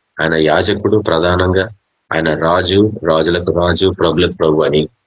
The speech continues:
పరిచయం చేయబడింది మనకి. అయితే ఈరోజు నేను మరికొన్ని విషయాలు మీకు చూపించాలనుకుంటున్నా. పాత నిబంధన కాలంలో ఎందుకు ఆయనని, ఆ, తెలుసుకొని కూడా చివరికి వచ్చేటప్పటికి తృణీకరించిందంటే,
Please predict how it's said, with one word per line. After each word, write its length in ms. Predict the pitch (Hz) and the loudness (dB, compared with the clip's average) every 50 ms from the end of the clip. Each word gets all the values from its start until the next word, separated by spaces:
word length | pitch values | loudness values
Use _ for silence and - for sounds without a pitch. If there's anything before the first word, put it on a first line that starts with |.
| _ _ _ - | _ _ _ -4
పరిచయం 320 | 80 78 71 - - 85 85 | -2 -2 -2 0 0 0 2
చేయబడింది 400 | 85 82 78 73 78 73 73 69 | 2 0 2 0 0 -2 -2 -4
మనకి. 340 | 69 69 65 64 64 - - _ _ _ _ _ _ _ - | -2 -2 -2 -2 -4 -6 -16 _ _ _ _ _ _ _ -4
అయితే 460 | - 120 127 123 147 117 90 90 90 - - - _ _ _ _ _ - | -2 -2 0 2 2 2 2 0 -2 -6 -12 -20 _ _ _ _ _ -2
ఈరోజు 320 | 117 120 131 139 120 113 110 | 0 2 2 2 2 2 0
నేను 260 | 107 104 101 101 98 | 0 0 0 -2 -2
మరికొన్ని 500 | 98 95 92 98 98 - 107 104 104 98 | 0 -2 -2 -2 -2 -2 -2 0 0 0
విషయాలు 500 | 90 90 - - 98 90 85 82 85 85 | 0 -2 -2 0 0 0 0 2 0 0
మీకు 320 | - 80 85 82 - - | 0 0 -4 -2 0 -2
చూపించాలనుకుంటున్నా. 760 | 123 - 98 90 90 90 82 - - - - - - - 67 - | -2 0 0 -2 -2 -2 -2 -2 -2 -2 -4 -4 -2 -2 -4 -2
పాత 320 | - - 90 101 107 - | -2 0 0 0 0 0
నిబంధన 440 | 131 131 117 104 101 87 87 82 78 | 0 0 0 0 0 0 0 0 -2
కాలంలో 580 | - - 73 71 71 67 67 64 67 71 71 - - _ _ _ _ _ _ _ _ _ _ _ _ _ _ _ _ _ _ _ _ _ _ _ _ _ _ _ _ _ - - - - - - _ - - - | 0 -2 -2 0 0 0 0 0 0 0 0 -2 -4 _ _ _ _ _ _ _ _ _ _ _ _ _ _ _ _ _ _ _ _ _ _ _ _ _ _ _ _ _ -20 -20 -20 -20 -20 -20 _ -8 -2 0
ఎందుకు 320 | 98 107 117 156 156 170 | 2 2 2 2 4 2
ఆయనని, 480 | 160 143 127 117 107 98 92 90 92 92 - - _ _ _ _ _ _ _ - 85 | 4 4 4 4 4 2 2 2 0 -2 -4 -8 _ _ _ _ _ _ _ -6 -4
ఆ, 260 | 82 82 85 82 82 85 - - - - | -2 0 0 0 0 -2 -6 -12 -8 -2
తెలుసుకొని 500 | - 107 110 113 110 - - 131 123 120 | 0 2 2 2 0 0 0 0 2 2
కూడా 200 | 113 117 117 120 | 2 2 2 2
చివరికి 420 | 120 117 - - 107 110 107 104 107 | 0 0 0 0 0 2 2 2 0
వచ్చేటప్పటికి 480 | 101 - 101 95 95 98 95 - 101 | 0 0 -2 -2 0 -2 -2 -2 -2
తృణీకరించిందంటే, 1080 | 95 - 101 98 98 95 95 95 92 90 90 - 98 87 87 85 82 - 107 123 131 | -2 -2 -2 0 0 0 0 0 -2 -2 -2 -2 -2 0 0 0 -2 0 0 0 -2